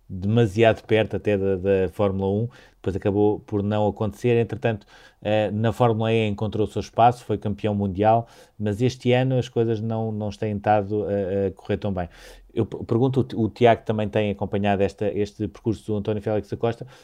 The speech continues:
pergunto-lhe se, se aquilo que nós vimos no fim de semana passado em Valência e se, eh, aquela desclassificação numa corrida, eh,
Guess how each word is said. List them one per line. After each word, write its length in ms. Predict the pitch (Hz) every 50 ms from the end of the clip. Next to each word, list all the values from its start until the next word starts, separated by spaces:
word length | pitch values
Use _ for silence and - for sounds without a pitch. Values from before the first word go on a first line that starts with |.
| _ _ -
pergunto-lhe 420 | - 135 139 156 151 170 160 - - -
se, 280 | 147 - - - -
se 140 | - - -
aquilo 200 | 156 135 165 156
que 60 | -
nós 120 | 160 143 127
vimos 200 | 147 147 131 127
no 100 | 135 131
fim 160 | 135 135 131
de 60 | 131
semana 200 | - 131 123 117
passado 400 | 117 - 120 - - 120 110 104
em 60 | 107 101
Valência 640 | 104 110 107 107 107 101 98 - - 98 95 - -
e 140 | 117 120 107
se, 460 | - - - 127 127 120 113 104 - - - - - -
eh, 240 | - 117 113 113 -
aquela 300 | 110 - - 139 135 139
desclassificação 1000 | 135 135 - - 131 123 131 - 123 - 127 113 - - 123 120 117 110 101 90 - _ _ _ _ -
numa 180 | 117 120 120
corrida, 420 | 113 - - - 127 123 117 104 110
eh, 640 | 104 98 98 98 - - 98 101 101 98 98 98